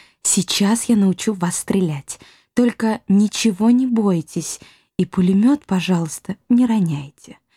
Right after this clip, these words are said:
Вот, возьмитесь поудобнее здесь. Смотрите сюда. Предохранитель вниз. И пальцем нажмите на».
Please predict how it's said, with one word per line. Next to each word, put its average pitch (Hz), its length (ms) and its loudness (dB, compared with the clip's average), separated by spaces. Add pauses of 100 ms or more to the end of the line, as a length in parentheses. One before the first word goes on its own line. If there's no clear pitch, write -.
(240)
Вот, - 420 -4
возьмитесь 214 840 0 (220)
поудобнее 165 680 0
здесь. - 680 -4 (420)
Смотрите 214 500 0
сюда. 180 580 -2 (480)
Предохранитель 226 760 2
вниз. 196 560 2 (320)
И 196 80 0
пальцем 311 640 0
нажмите 220 680 2
на». 226 520 2